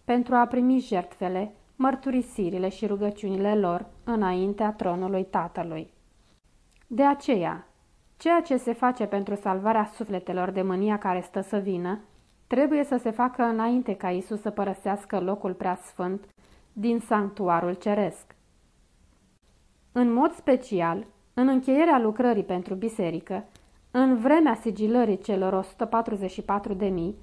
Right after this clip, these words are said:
care trebuie să stea fără vină înaintea tronului lui Dumnezeu, vor fi simțite cel mai profund nedreptățile pretinsului popor al lui Dumnezeu.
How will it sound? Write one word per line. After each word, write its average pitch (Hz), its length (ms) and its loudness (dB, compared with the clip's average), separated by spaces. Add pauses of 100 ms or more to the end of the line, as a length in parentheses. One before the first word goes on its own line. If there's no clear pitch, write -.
(320)
care 240 260 6
trebuie 254 340 2
să 214 160 -4
stea 226 260 0
fără 226 300 0
vină 214 280 0
înaintea 190 460 0
tronului 185 520 0
lui 175 120 -2
Dumnezeu, 190 580 -2 (520)
vor 254 240 2
fi 294 240 2
simțite 247 720 -2
cel 311 160 0
mai 262 180 2
profund 240 440 -2
nedreptățile 208 680 -2
pretinsului 196 640 -6
popor 180 420 -2
al 208 120 2
lui 190 100 0
Dumnezeu. 185 680 -4